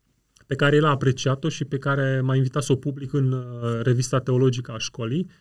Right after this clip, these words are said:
și am publicat-o și de atunci a apărut ideea aceasta de a mă invita să predau la Cernica și așa s-a întâmplat.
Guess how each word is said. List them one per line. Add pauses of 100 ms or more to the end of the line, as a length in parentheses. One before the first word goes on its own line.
(360)
și
am
publicat-o
și
de
atunci (1200)
a (880)
apărut (120)
ideea
aceasta
de
a
mă
invita (260)
să
predau (100)
la
Cernica
și
așa
s-a
întâmplat.